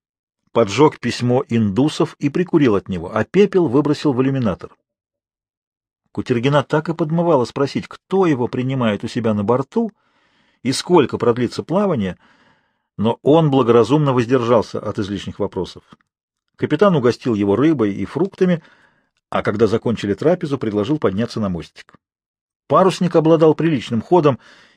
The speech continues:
и легко разрезал волны, чуть кренясь на левый борт под порывами свежего ветра. Моряк вытащил подзорную трубу,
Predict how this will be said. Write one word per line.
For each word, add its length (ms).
и 120
легко 380
разрезал 420
волны, 440
чуть 360
кренясь 420
на 100
левый 240
борт 580
под 160
порывами 380
свежего 400
ветра. 340
Моряк 420
вытащил 420
подзорную 520
трубу, 480